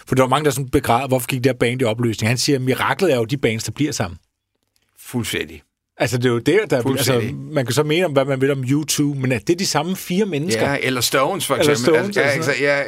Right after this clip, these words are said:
Speaker 2: ja, hvordan det er så, ikke? Det kræver virkelig... Det kræver virkelig alt, altså en, en, ikke? Og, og, og, og du ser jo også i de senere år, både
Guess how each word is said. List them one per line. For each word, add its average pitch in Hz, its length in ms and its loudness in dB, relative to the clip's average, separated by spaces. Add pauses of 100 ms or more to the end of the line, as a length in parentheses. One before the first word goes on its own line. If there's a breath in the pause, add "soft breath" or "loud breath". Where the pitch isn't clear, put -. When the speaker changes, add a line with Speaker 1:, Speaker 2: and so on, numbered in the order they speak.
Speaker 2:
ja, 120 60 -4
hvordan 131 340 -2
det 147 140 0
er 131 80 -2
så, 135 160 -2
ikke? 143 260 -6 (360 soft breath)
Det 160 100 0
kræver 196 360 0
virkelig... 208 440 0 (320 soft breath)
Det - 80 -4
kræver 185 340 0
virkelig 170 400 0
alt, 156 200 -4 (340)
altså 143 240 0
en, 135 260 -2
en, 135 260 -2 (320 loud breath)
ikke? 151 180 0
Og, 127 60 -2 (100)
og, 131 200 0
og, 120 160 -4
og 104 120 -8
du 131 100 -2
ser 135 160 0
jo 113 120 -2
også 113 220 -4
i - 20 -6
de 117 140 -4
senere 123 400 -2
år, 110 160 -6
både 113 240 -4